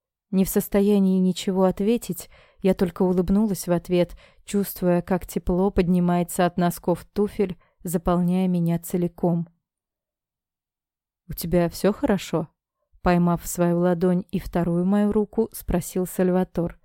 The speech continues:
Его пальцы держали крепко, но я знала, что в любое мгновение могу их выдернуть,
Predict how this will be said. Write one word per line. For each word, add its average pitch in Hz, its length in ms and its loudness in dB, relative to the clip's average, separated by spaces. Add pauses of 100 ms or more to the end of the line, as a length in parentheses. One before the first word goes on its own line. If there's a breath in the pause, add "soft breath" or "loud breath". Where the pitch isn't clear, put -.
(460)
Его 185 220 2
пальцы 208 420 0
держали 185 460 0
крепко, 220 600 -2 (320 soft breath)
но 185 120 4
я 185 200 4
знала, 196 380 0
что - 220 -6
в 170 40 -2
любое 175 300 0
мгновение 180 600 0
могу 175 320 0
их 175 160 -4
выдернуть, 180 640 -2